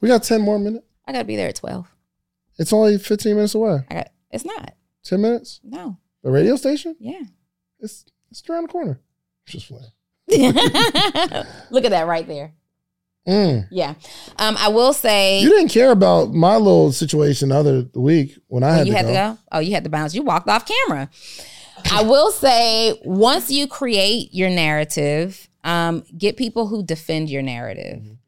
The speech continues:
Speaker 2: Because the people who defend your narrative are going to be the people that help you to share and spread the narrative throughout to other people.
Speaker 1: Yeah.
Speaker 2: And that's really, really important because you can create a narrative in your head all day long, but if nobody is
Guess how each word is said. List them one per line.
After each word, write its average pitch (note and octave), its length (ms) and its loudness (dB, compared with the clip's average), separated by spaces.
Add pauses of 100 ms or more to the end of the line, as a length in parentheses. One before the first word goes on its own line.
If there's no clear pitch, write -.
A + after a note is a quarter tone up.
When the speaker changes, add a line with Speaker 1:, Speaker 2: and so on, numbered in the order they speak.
(320)
Speaker 2:
Because F#3 280 -4
the F3+ 100 -6
people G#3+ 280 -6
who A3+ 140 -4
defend G#3+ 420 -4
your G#3 100 -2
narrative D3+ 600 -2
are D3+ 140 -4
going D#3+ 320 -4
to F3+ 100 -8
be D#3+ 160 -4
the D3+ 80 -8
people D3+ 400 -6
that D3 220 -4
help D3+ 320 -6
you C#3 160 -6
to C3+ 260 -10
share C3+ 640 -8
and C3 200 -8
spread - 460 -10
the C#3 80 -8
narrative A#2+ 420 -8
throughout F3+ 520 -6
to - 160 -14
other C3 160 -10
people. - 600 -18
Speaker 1:
Yeah. G#2 80 -20 (240)
Speaker 2:
And D#3+ 120 -6
that's F3 160 -4
really, F3 220 -4
really D#3+ 200 -4
important D#3+ 320 -2
because F3+ 200 -6
you A3 60 -6
can A3 100 -6
create F#3 260 -4
a D#3+ 60 -6
narrative E3 380 -4
in D3 80 -8
your D#3 100 -4
head D3+ 240 -2
all C#3 140 -4
day C3+ 160 -6
long, C#3+ 320 -8
but C#3+ 160 -6
if C#3+ 100 -8
nobody D3+ 540 -6
is D3 180 -10